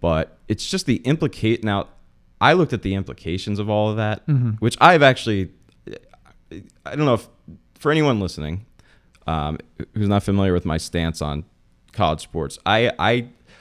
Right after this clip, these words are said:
Speaker 1: I reached a point a couple years ago where I just started to think that they shouldn't exist, um, in terms of big-time college football and college basketball, 'cause I just think that they create this atmosphere on campus, um,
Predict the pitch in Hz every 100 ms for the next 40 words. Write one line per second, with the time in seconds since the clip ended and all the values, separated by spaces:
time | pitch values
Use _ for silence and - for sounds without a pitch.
0 | - - - _ _ _ - _ 117 165
1 | 165 123 123 110 98 90 90 85 78 76
2 | 73 78 80 85 80 - - - - -
3 | - 87 80 78 90 78 71 71 - 76
4 | - 69 - 53 - - - - - 78
5 | 76 71 69 - 95 95 104 92 82 82
6 | 80 - _ _ 92 82 87 80 80 -
7 | 80 71 - 82 78 - 64 82 123 143
8 | 87 - 95 95 113 - 113 101 98 90
9 | - 98 92 85 - 87 85 90 - 85
10 | 78 - 85 82 82 73 - - - -
11 | _ - 82 76 69 69 71